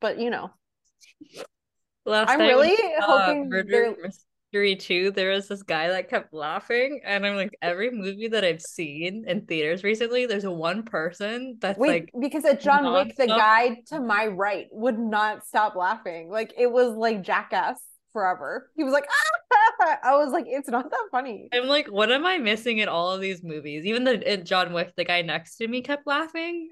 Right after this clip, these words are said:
Speaker 2: and I, er, and the lady in front of us, and I'm like, "What am I missing?"
Speaker 1: The lady in front of us got the popcorn tin, and I'm really jealous. I could have repurposed it.
Speaker 2: For your next theater going? Can you bring it?
Speaker 1: No,
Speaker 2: Do it
Speaker 1: I
Speaker 2: at the
Speaker 1: could have,
Speaker 2: theater?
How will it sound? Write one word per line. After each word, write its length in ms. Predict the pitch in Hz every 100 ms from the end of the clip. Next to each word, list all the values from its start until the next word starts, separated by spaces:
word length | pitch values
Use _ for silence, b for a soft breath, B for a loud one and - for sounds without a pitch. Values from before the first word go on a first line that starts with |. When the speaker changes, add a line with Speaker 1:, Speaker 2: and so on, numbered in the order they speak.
| -
Speaker 2:
and 160 | 196
I, 160 | 214 185
er, 240 | 190 202 196
and 200 | 220 220
the 60 | 214
lady 280 | 208 208
in 100 | 220
front 200 | 202 170
of 80 | 180
us, 280 | 214 285 285
and 100 | 208
I'm 100 | 208
like, 180 | 208 190
"What 200 | 185 196
am 80 | 285
I 140 | 285
missing?" 480 | 180 185 - 156 165 _ _
Speaker 1:
The 160 | 247 247
lady 260 | 233 202 233
in 140 | 330
front 220 | 339 202
of 80 | 208
us 160 | 214 226
got 200 | 220 208
the 60 | -
popcorn 520 | 180 170 - 170 175
tin, 180 | 190 165
and 120 | 165
I'm 100 | 170
really 200 | 165 165
jealous. 680 | 143 123 139 220 - - - _ _ _ _ _ _ -
I 80 | 214
could 120 | 285
have 80 | 294
repurposed 500 | 277 - 196 180 -
it. 160 | 113 60 _ _ _ _ _ _ _ -
Speaker 2:
For 80 | 202
your 320 | 190 190 185
next 320 | 180 180 -
theater 440 | 190 175 170 170 175
going? 420 | 196 208 214 220
Can 160 | -
you 100 | 220
bring 240 | 233 185 190
it? 40 |
Speaker 1:
No, 120 | 311 269
Speaker 2:
Do 80 | 185
it 60 |
Speaker 1:
I 140 | 196 262
Speaker 2:
at 60 |
the 40 | 254
Speaker 1:
could 140 | 330
have, 100 | 359
Speaker 2:
theater? 200 | 359 156